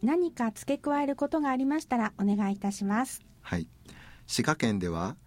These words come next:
Speaker 2: 身近なかかりつけ医の先生がうつ病に気づき、適切な対応を取れるようにするための研修が数年前から行われており、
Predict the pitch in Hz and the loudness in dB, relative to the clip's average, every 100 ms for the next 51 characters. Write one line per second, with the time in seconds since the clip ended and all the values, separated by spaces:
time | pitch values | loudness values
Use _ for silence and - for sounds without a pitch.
0 | - - 101 - 143 143 - 147 160 - | -6 -4 -2 0 -2 -4 -2 0 0 -2
1 | 190 170 101 - 107 - 107 90 90 - | -2 0 0 0 0 0 0 0 -4 -2
2 | 110 110 107 101 107 104 - 73 - - | 0 2 0 0 -2 -2 -8 -12 -12 -20
3 | - - - - - 131 143 139 135 135 | -20 -16 -10 -4 -2 0 0 0 2 2
4 | 131 127 127 123 131 135 117 95 87 82 | 2 2 0 2 2 2 2 0 -2 -4
5 | 98 92 95 95 101 110 - 101 95 104 | -4 -2 0 0 0 -2 -2 -2 0 -2
6 | 101 120 - 127 120 113 113 107 95 80 | 0 -2 -2 2 2 2 0 0 -2 -4
7 | 80 98 92 90 85 78 78 76 64 | -4 -2 -2 -2 -4 -6 -6 -8 -12